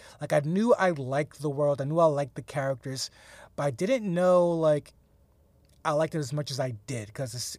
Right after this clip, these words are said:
'cause as soon as I picked up the controller and, and started getting through the story, I w-, was already invested in a way where I'm usually not in,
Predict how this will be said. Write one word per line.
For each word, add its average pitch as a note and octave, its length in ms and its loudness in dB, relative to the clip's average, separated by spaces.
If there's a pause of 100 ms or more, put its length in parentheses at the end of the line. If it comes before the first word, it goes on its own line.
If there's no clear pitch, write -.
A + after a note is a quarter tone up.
'cause C3+ 480 -8
as - 80 -12
soon A#3 200 -2
as C4 120 -2
I A3 100 8
picked - 400 -6
up F3 140 -2
the D3+ 60 -8
controller D3+ 560 -2
and, B2+ 320 -8
and C3+ 120 -8
started D3+ 280 -2
getting D3+ 140 -6
through D3+ 100 -10
the B2+ 120 -8
story, C3 640 -2 (800)
I D#3+ 120 4
w-, C#3 180 -2 (240)
was E3+ 180 0 (200)
already A3 420 6
invested D#3+ 680 0
in C3+ 180 -6
a B2+ 80 -4
way B2 240 -4
where B2 580 -4 (680)
I'm D#3 180 2
usually E3+ 380 0
not B2+ 580 -2
in, B2+ 220 -8